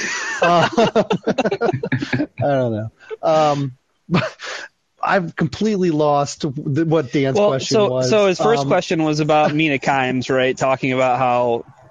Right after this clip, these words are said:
Speaker 2: looking at the Lions roster, there aren't ton of, a ton of holes, which I'm not sure that we can agree with.
Speaker 1: Well, I, I, <sighs> okay, yeah. Um,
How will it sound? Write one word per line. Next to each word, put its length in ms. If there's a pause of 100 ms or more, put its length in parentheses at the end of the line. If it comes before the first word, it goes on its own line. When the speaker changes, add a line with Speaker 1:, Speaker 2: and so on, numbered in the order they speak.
(180)
Speaker 2:
looking 340
at 80
the 80
Lions 340
roster, 400
there 260
aren't 260 (120)
ton 200
of, 140 (100)
a 80
ton 180
of 140
holes, 420
which 380 (600)
I'm 80
not 180
sure 180
that 100
we 80
can 140
agree 240
with. 280 (760)
Speaker 1:
Well, 160
I, 240
I, 100 (320)
<sighs> 680
okay, 300 (100)
yeah. 300 (120)
Um, 540